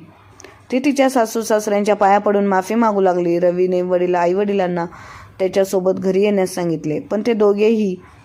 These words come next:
त्यांच्यासोबत गेले नाहीत. त्यानंतर मोहनरावांनी त्यांचा मुलगा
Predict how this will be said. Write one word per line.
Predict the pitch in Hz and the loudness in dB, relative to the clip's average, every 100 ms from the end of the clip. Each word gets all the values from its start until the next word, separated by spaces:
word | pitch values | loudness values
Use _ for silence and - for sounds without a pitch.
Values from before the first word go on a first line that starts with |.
| - - - - | -20 -20 -20 -2
त्यांच्यासोबत | 190 190 196 208 196 190 | 0 2 2 2 0 2
गेले | 185 180 | 2 2
नाहीत. | 208 196 180 - - - - - - - - - - - - - - - - - - - - - - - | 2 2 0 -4 -12 -20 -20 -20 -20 -20 -20 -20 -20 -20 -20 -20 -20 -20 -20 -20 -20 -20 -20 -20 -18 -4
त्यानंतर | 180 226 220 214 | 0 0 2 2
मोहनरावांनी | 202 202 214 196 185 180 185 180 | 2 2 2 4 2 2 2 0
त्यांचा | 185 180 185 180 | 0 0 0 0
मुलगा | 170 185 180 180 175 | -2 -2 0 0 0